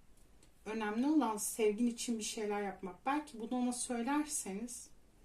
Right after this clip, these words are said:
adım atabilir. Çünkü kendini acıyor. Şimdi kendini acıyan birinden size kolaylıkla hayır gelmeyeceği ortada. Sabrederseniz, onu yönlendirirseniz ve onun bu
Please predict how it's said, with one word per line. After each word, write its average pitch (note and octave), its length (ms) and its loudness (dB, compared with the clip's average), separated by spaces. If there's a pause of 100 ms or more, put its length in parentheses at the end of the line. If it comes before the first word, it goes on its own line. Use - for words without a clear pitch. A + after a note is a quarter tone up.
(420)
adım A#3 240 0
atabilir. G#3 520 -2
Çünkü C#4 420 0
kendini A#3 500 0
acıyor. E3+ 420 -4 (200)
Şimdi A3 200 -6
kendini A#3+ 380 0
acıyan A#3 440 0
birinden A#3 500 -2 (380)
size A#3 440 -2 (100)
kolaylıkla A#3 840 -2 (520)
hayır A3+ 200 2
gelmeyeceği G#3 640 -2
ortada. G#3+ 680 -4
Sabrederseniz, G3+ 1120 -4 (720)
onu B3+ 160 4
yönlendirirseniz A#3+ 1400 2
ve A3+ 260 -2
onun B3 640 4 (120)
bu B3+ 280 -2